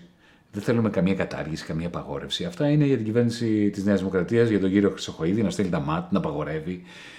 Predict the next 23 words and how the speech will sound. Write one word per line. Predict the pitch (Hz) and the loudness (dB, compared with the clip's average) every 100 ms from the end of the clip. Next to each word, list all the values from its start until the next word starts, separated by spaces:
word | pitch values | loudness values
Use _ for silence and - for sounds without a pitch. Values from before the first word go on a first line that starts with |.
| - | -8
να | 104 98 92 90 85 82 80 82 82 - | 0 2 2 0 -2 -2 -4 -4 -6 -8
συλλαμβάνει. | - 139 110 101 92 95 104 - | 2 6 8 6 4 2 0 -4
Μακριά | - 113 120 120 135 123 | 0 0 4 4 6 4
από | - 107 | 6 6
εμάς | 98 107 95 | 6 6 6
οι | 101 | 4
απαγορεύσεις. | 90 87 87 80 - - - _ _ - _ _ - - _ - - - - - - _ _ _ | 4 4 4 4 0 -12 -20 _ _ -20 _ _ -20 -20 _ -16 -14 -20 -20 -20 -20 _ _ _
Αυτό | 101 - 170 | -2 2 4
το | |
οποίο | 185 143 | 8 8
έλεγα | 143 123 | 8 6
στη | - | 0
Βουλή, | - 135 139 - - _ _ | -4 -8 -10 -14 -20 _ _
και | - | -8
το | 98 | -4
έχω | 92 | 0
πει | - | 2
αρκετές | 95 87 90 | 4 2 -2
φορές, | 85 80 82 - - _ | 0 0 0 -4 -12 _
απευθυνόμενος | - 98 90 98 98 95 | -12 -8 -2 2 4 2
στον | 87 90 82 | 0 -2 -2
κύριο | 80 92 | -2 -2
Μητσοτάκη, | 82 78 78 73 | -2 -2 -6 -6